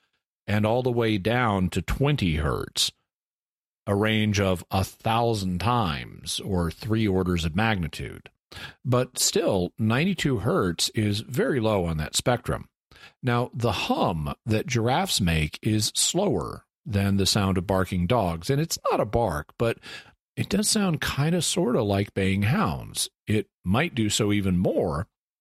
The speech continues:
if you heard it at night in the distance, kind of like listening to a pack of dogs hunting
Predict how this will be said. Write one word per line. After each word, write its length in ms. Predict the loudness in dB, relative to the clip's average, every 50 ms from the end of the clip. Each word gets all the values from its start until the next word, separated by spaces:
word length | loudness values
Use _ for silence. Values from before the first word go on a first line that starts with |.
| _ _ _ _ _ _ -6
if 180 | -4 -4 -2 0
you 200 | 0 -2 -2 -2
heard 180 | -2 0 0 2
it 140 | 2 2 0
at 180 | 0 -2 0
night 360 | 0 0 0 2 0 0 -2 -2
in 140 | 0 0 2
the 60 | 2
distance, 640 | 2 2 0 0 0 -2 -4 -8 -8 -6 -4 -4 -4 -4 -8 -16 -20 -20 -20 -18 _ -2
kind 220 | 0 0 2 2
of 180 | 0 -2 -4 -10 -6
like 240 | -2 0 0 0 0 -2
listening 480 | -2 -2 0 0 2 2 2 2 2 0
to 240 | 0 0 2 2 0
a 40 |
pack 360 | 0 0 0 0 0 0 -2 -2
of 160 | -4 -2 -2
dogs 380 | 0 0 0 0 -2 -2 -2
hunting 520 | -2 -2 -2 0 -2 -2 -2 -4 -6 -8